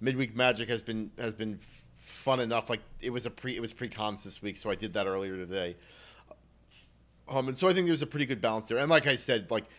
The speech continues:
there are particulars to this kind of, to, like, the newest set, New Capenna, that makes me play ex-, pretty much exactly one deck, which is that it's a, it's a three color wedge, and so I have,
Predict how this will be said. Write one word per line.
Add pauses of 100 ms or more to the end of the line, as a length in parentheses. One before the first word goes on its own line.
(240)
there
are
particulars
to
this (520)
kind
of, (300)
to,
like,
the
newest
set,
New
Capenna, (420)
that
makes (560)
me
play
ex-, (220)
pretty
much
exactly
one
deck,
which
is
that
it's
a, (160)
it's
a
three
color
wedge,
and
so (540)
I
have,